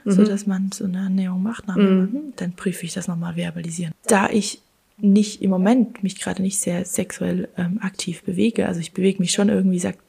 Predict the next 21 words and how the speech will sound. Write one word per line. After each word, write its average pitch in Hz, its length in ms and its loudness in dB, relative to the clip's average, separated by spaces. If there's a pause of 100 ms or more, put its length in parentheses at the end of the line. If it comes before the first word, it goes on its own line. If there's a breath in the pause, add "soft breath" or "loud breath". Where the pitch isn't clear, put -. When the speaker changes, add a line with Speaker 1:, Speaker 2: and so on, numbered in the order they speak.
(120)
Speaker 2:
aktiv, 180 380 -6
aber 202 160 0
irgendwie 190 240 2
auch 180 80 0
nicht, 202 200 0
kann 180 120 -4
ich 175 120 -4
jetzt - 160 -12
gerade 185 200 -2
nicht 180 120 -4
sagen, 180 200 -2
ja, 185 80 0
in 175 80 0
der 185 80 2
letzten 185 340 -2
Woche 196 220 0
ist 180 140 -4
das 170 80 -6
passiert, - 420 -8
aber 190 240 -2
Speaker 1:
Mhm. 190 440 2